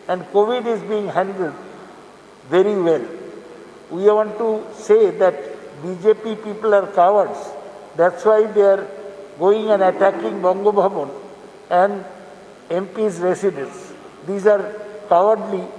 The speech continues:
activities. The B J P is a party of tourists who visit Bengal. They are a gang of outsiders. Bengal loves everybody. There are so many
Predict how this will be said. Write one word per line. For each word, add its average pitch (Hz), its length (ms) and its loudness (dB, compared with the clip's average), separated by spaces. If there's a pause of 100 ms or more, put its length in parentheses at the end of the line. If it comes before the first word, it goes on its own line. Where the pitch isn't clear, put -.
(160)
activities. 131 760 -8 (340)
The 165 100 -2
B 190 180 -4
J 202 160 6
P 226 160 -8
is 220 180 -2
a 220 60 6
party 214 440 0
of 196 220 0
tourists 208 460 -4 (400)
who 185 140 -2
visit 202 460 -4
Bengal. 196 500 2 (500)
They 180 140 4
are 208 80 4
a 208 60 4
gang 190 280 2
of 214 160 2
outsiders. 175 800 0 (640)
Bengal 208 460 2
loves 202 320 2
everybody. 208 580 -2 (720)
There 185 180 2
are 208 100 2
so 202 220 0
many 233 380 -2